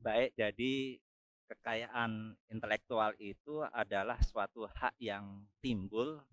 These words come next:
dari hasil olah pikir dan kreativitas, eh, manusia yang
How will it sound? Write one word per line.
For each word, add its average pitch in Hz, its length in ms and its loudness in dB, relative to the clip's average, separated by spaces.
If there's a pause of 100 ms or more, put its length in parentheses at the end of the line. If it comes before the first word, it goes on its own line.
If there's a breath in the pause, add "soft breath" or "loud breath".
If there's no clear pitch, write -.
dari 107 560 0
hasil 120 800 2 (560)
olah 110 400 8 (160)
pikir 131 480 4
dan 104 480 8 (240)
kreativitas, 110 1040 2 (160)
eh, 104 160 -14
manusia 110 800 2 (640)
yang 107 880 2